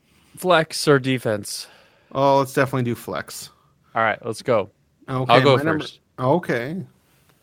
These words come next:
Speaker 1: My number five is, uh, Terry McLaurin. I think this is a, uh,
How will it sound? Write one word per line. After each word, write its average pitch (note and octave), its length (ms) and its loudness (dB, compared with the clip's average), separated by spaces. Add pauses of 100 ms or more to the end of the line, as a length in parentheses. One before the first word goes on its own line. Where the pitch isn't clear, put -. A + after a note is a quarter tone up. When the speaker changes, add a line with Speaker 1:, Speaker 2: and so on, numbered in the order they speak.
(260)
Speaker 1:
My B2 80 0
number D3 220 2
five C#3 340 6
is, A2 360 2
uh, G#2 580 4 (320)
Terry E3 260 4
McLaurin. G#2 680 -4 (1040)
I - 840 -20
think C3+ 200 -8
this B2 260 -6
is A2 180 -6
a, G2+ 380 0 (1800)
uh, - 580 -16